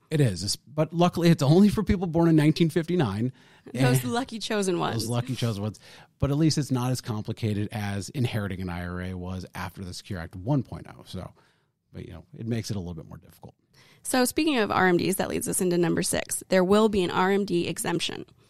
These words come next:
Speaker 1: That's right. Uh, right now, as it's written, the new rule is going to look at your combined qualified account balances. So this is four oh one Ks, traditional I R As.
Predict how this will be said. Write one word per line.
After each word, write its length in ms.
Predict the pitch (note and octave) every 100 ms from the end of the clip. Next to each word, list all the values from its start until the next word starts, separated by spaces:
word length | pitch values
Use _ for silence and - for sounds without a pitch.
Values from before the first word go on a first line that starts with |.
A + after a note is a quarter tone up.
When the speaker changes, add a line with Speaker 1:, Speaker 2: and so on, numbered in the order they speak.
| _ -
Speaker 1:
That's 160 | B2+ -
right. 180 | A2+ - _ -
Uh, 240 | A#2+ A2+ A2
right 300 | G#2+ C3+ C3
now, 400 | C3+ C3 B2+ C2 - -
as 160 | A2 A2
it's 160 | B2+
written, 260 | B2+ B2+ A#2
the 100 | A2+
new 200 | A2+ C3+
rule 220 | B2+ B2+
is 80 | A#2
going 220 | C3 B2
to 60 | A#2
look 340 | G#2+ C3+ -
at 160 | C3+ F#2
your 180 | A2+ A#2+
combined 880 | - A2+ F#2 A2+ A#2 B2 D3 D3+
qualified 800 | _ - A#2 B2 - B2 B2 A#2+ - _ _
account 280 | - - G#2
balances. 380 | F2 E2 - -
So 120 | -
this 200 | F#2 G2
is 300 | A2+ A2 F#2+
four 300 | - A#2 C3
oh 100 | C3+
one 20 |
Ks, 380 | B2+ B2 A#2+ A2+
traditional 420 | - G#2+ G#2 A2+
I 220 | G2 A2 A2
R 120 | G#2
As. 240 | G#2 G#2